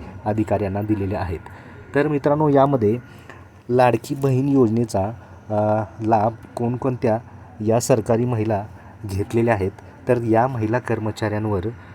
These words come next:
आता कारवाई होणार आहे. तर मित्रांनो, आजच्या व्हिडिओमध्ये आपण लाडकी बहीण योजनेविषयी एक महत्त्वाची आणि मोठी अपडेट आपण आजच्या व्हिडिओमध्ये पाहिलेली आहे की यामध्ये मित्रांनो, आता लाडकी बहीण योजनेच्या ज्या सरकारी लाभार्थी आहेत, म्हणजे ज्या कर्मचारी आहेत सरकारी, त्यांनी ह्या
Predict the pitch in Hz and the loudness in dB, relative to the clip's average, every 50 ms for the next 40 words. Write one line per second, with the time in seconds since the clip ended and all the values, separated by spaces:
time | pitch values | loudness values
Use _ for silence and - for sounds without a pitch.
0 | - - - - - - 107 95 - - 120 101 101 110 - - - 117 104 101 | -20 -20 -20 -20 -12 -8 -8 -8 -2 0 0 0 0 -2 -6 -2 -2 0 0 0
1 | 95 101 101 110 110 107 107 98 95 95 92 90 120 101 80 87 76 - - - | 0 0 0 0 0 0 -2 -2 -2 -4 -4 -2 -4 -4 -4 -6 -10 -12 -18 -20
2 | - - - - 120 123 123 - - 143 135 113 101 120 123 - - - - - | -20 -14 -8 -6 -4 -4 -4 -2 -2 -2 -2 -2 -4 -6 -10 -14 -20 -20 -20 -20
3 | - - - 120 - - - 131 123 123 123 127 127 131 123 127 117 107 110 104 | -20 -8 -8 -8 -6 -4 -8 -6 -4 0 -2 0 0 0 -2 -2 -4 -4 -4 -6
4 | 110 110 110 104 98 - - 120 117 107 107 117 123 123 123 110 95 90 104 107 | -4 -4 -4 -4 -4 -4 -6 -8 -6 -4 -4 -4 -4 -2 -2 -2 -2 -2 -4 -4
5 | 101 - - 104 101 110 107 - 120 117 117 113 110 104 113 110 - 117 123 120 | -6 -4 -6 -4 -4 -4 -4 -4 -4 -6 -4 -4 -6 -6 -8 -8 -4 -4 -4 -4
6 | - - 123 120 123 127 127 117 104 92 - 117 113 101 101 98 101 - - 107 | -4 -4 -6 -4 -4 -4 -4 -4 -4 -4 -4 -6 -6 -4 -4 -6 -6 -6 -8 -10
7 | - 110 110 104 - - 113 104 104 101 104 101 107 104 113 104 - 110 98 92 | -8 -8 -8 -8 -8 -6 -6 -4 -4 -4 -6 -6 -6 -6 -6 -6 -6 -6 -6 -6
8 | 98 98 98 92 85 85 87 - - - - - - - - - 117 113 113 110 | -8 -8 -8 -6 -6 -6 -8 -8 -12 -18 -20 -20 -20 -20 -16 -8 -6 -4 -2 -2
9 | 113 120 120 120 120 120 - - 123 120 117 101 - 110 110 107 101 101 - - | -2 -2 -2 -2 -2 -2 -4 -4 -4 -4 -4 -4 -4 -4 -4 -4 -4 -6 -6 -8
10 | 113 107 113 117 117 110 107 107 107 107 - 98 95 - - - - - - - | -8 -6 -4 -2 -2 -2 -2 -2 -4 -4 -4 -4 -6 -6 -10 -16 -20 -20 -20 -20
11 | - - - 101 98 113 113 120 117 - - 120 101 95 - 110 107 110 120 117 | -20 -18 -16 -10 -4 -2 -2 -2 -4 -6 -8 -8 -8 -6 -4 -4 -4 -4 -4 -4
12 | 120 113 101 95 104 101 95 - 117 107 95 92 95 90 - 107 92 101 101 92 | -4 -4 -4 -4 -4 -6 -6 -4 -4 -4 -2 -4 -6 -6 -6 -8 -6 -6 -6 -4
13 | 104 104 107 107 104 - - 107 101 101 104 98 - 104 98 101 98 95 92 90 | -4 -4 -4 -6 -8 -8 -6 -6 -6 -4 -6 -6 -6 -6 -6 -6 -4 -6 -6 -8
14 | - - 95 90 90 - 92 101 107 98 101 101 101 104 110 117 117 107 107 104 | -6 -8 -8 -8 -6 -8 -8 -8 -8 -8 -8 -8 -6 -6 -4 -4 -2 -2 -2 -4